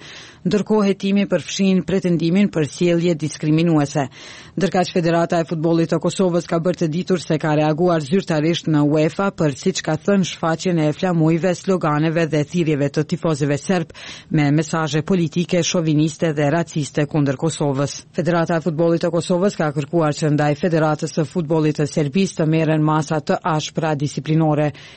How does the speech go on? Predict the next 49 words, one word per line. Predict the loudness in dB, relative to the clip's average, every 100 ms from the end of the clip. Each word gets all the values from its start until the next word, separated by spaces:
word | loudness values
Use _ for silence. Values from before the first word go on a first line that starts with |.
| -10 -2
Thirrjet | 2 2 0
kundër | 0 0 0
shtetit | 0 0 0
të | 0
Kosovës | -2 0 0 0 0 2
në |
një | 2 2 2
event | 2 0 0
madhor | -2 0 0 0
si | -2 -4 -2
Euro | 0 0 2
dy | 2 2
mijë | 2 2
njëzet | 0 -2 -4
e |
katër | -2 -2 0 0
janë | 2 2 2
motivim | 0 0 0 0 0
për | -2 -2
grupet | -2 0 0 0
nacionaliste | -2 0 0 2 2 0 0 0 2
dhe | 0 0
kërcënojnë | -2 -2 0 2 0
sigurinë, | -2 0 2 0 -2 -18 -12 -2
edhe | 0 2
ashtu | 0 -2 -2
të | 0 0
brisht | 0 0 -2 -2
të | -2
rajonit, | 0 2 2 2 0 -4
është | -6 -8 -8 -4
thënë | -2 0
mes | 0 -2 0
tjerash | 0 0 0 0
në | 0 0
deklarat. | -2 -2 -2 -4 -8 -20 -20 -14 -2
Vendimet | 0 2 2 2 0
për | -2
të | -2
dyja | 0 0
do | 0 0
të | 2
merren | 2 2 2 2
në | 0
kohën | 0 0 2 0 -2
e | -4
duhur, | 0 0 0 0
tha | -4 -4
uefa. | 0 0 -2 -4